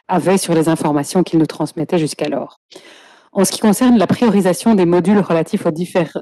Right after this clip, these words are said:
aux diverses étapes du processus de paye des enseignants, les travaux d'analyse et de développement ont commencé avec la thématique signalétique qui se divise en deux étapes, sens flux et sens école.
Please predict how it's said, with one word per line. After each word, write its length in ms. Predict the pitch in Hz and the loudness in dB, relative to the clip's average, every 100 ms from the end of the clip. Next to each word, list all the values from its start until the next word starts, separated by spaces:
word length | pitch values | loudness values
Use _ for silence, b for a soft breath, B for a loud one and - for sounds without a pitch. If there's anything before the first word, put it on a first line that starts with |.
| - | -4
aux 100 | 190 | 0
diverses 960 | 190 180 - - 175 202 185 - - 156 175 | 0 -2 -8 -16 -4 -2 -2 -4 -2 -2 -2
étapes 480 | 170 180 196 175 | -2 0 0 -2
du 80 | 160 | -4
processus 480 | - 185 - - 180 | -6 -6 -4 -6 -2
de 100 | 147 - - | -2 -4 -2
paye 220 | 214 208 | 0 2
des 180 | 165 151 | 2 2
enseignants, 540 | 151 - 143 151 202 - B B B B | 0 -2 -2 -2 -4 -10 B B B B
les 100 | 170 | -4
travaux 320 | - 190 240 | 0 2 2
d'analyse 480 | 202 185 175 214 196 | 4 2 4 2 2
et 140 | 190 | 2
de 80 | 170 | 2
développement 680 | 180 180 165 151 185 202 208 | 2 2 0 0 0 0 2
ont 120 | 175 | 0
commencé 640 | - 208 170 160 - 208 226 _ B B B | 2 2 2 2 0 -2 -2 _ B B B
avec 200 | 185 185 | -2 0
la 140 | 196 | 0
thématique 460 | - 196 180 - 233 | 2 2 2 0 -4
signalétique 640 | - 196 185 170 - 233 | -2 2 4 2 2 -2
qui 100 | - | -2
se 100 | 175 | -2
divise 300 | 156 180 196 | 0 2 2
en 160 | 170 156 | 2 2
deux 240 | 156 185 | 2 2
étapes, 400 | 156 - 208 - 185 - B B B | 2 0 -2 0 0 -2 B B B
sens 400 | - 190 170 - | -2 0 0 -2
flux 420 | - 170 226 - b b b | -4 2 2 0 b b b
et 240 | 202 202 196 | 0 2 2
sens 400 | - - 214 - - | 0 0 0 0 -2
école. 380 | 208 - 143 | -2 -2 -4